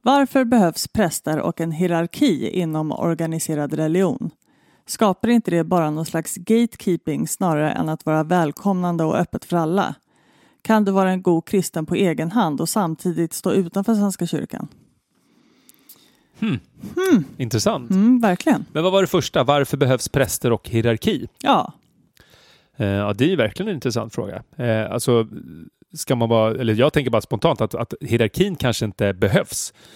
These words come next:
Speaker 2: utan det är väl mer för att kyrkan har en, liksom en struktur och när kyrkan är så himla stor så att det behövs ändå någon form av organisation för att vi, ja, men bara i Sverige, jag menar, vi är ju nästan sex miljoner medlemmar, vi
Speaker 1: Mm.
Speaker 2: är,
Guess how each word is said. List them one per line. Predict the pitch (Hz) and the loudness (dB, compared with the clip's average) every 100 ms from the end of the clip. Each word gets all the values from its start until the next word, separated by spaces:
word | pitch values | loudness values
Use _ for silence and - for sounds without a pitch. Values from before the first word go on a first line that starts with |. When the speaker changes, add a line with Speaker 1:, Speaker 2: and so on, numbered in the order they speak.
| - _ | -20 _
Speaker 2:
utan | 127 113 | -2 0
det | 110 | 2
är | |
väl | 151 | 2
mer | 123 107 | 4 2
för | - | 0
att | 101 | -4
kyrkan | - 101 - 139 117 | 0 0 0 -2 0
har | 95 104 98 | 2 2 2
en, | 95 | -2
liksom | 95 - 95 | -8 -8 -8
en | 92 | -8
struktur | - - 110 - - 156 104 | -8 -2 -2 -2 0 2 2
och | 101 | 0
när | 98 | -2
kyrkan | 107 107 107 | -6 -8 -8
är | 95 | -8
så | - | -6
himla | 98 95 95 | -6 -4 -6
stor | - - 147 98 | -2 0 0 0
så | - | -4
att | |
det | 104 | -4
behövs | 95 113 160 - | 0 0 0 -2
ändå | 98 | -4
någon | 98 92 90 | -4 -6 -6
form | 104 90 | -6 -6
av | 92 95 - - - _ | -8 -10 -16 -20 -20 _
organisation | - 113 104 101 95 - 98 - 160 95 | 2 2 4 0 -2 -4 -2 -2 -2 -4
för | 90 - | -8 -6
att | 92 - 104 | -6 -8 -12
vi, | 110 98 92 - - | -8 -8 -10 -14 -10
ja, | 123 | -4
men | 107 | 0
bara | 101 95 | 2 0
i | |
Sverige, | 92 117 151 135 | 0 0 0 0
jag | 110 | -4
menar, | 104 | -6
vi | 101 | -6
är | 110 | -4
ju | 113 | -4
nästan | 101 - | -6 -6
sex | - 107 - | -4 -4 -4
miljoner | 110 107 107 104 | 0 2 2 0
medlemmar, | 107 101 98 113 117 110 | 0 2 4 2 2 0
vi | 101 104 - | 2 4 4
Speaker 1:
Mm. | |
Speaker 2:
är, | - | 4